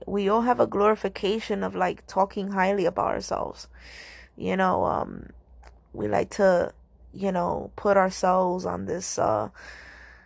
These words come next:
on this God complex persona, like, you know, we all like to talk, you know,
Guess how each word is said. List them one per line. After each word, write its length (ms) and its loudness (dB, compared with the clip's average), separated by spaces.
on 220 4
this 180 -4
God 500 6
complex 1120 -6
persona, 880 2
like, 420 -4
you 160 -2
know, 160 0
we 180 -2
all 220 6
like 200 4
to 100 -8
talk, 640 4
you 120 -4
know, 540 -6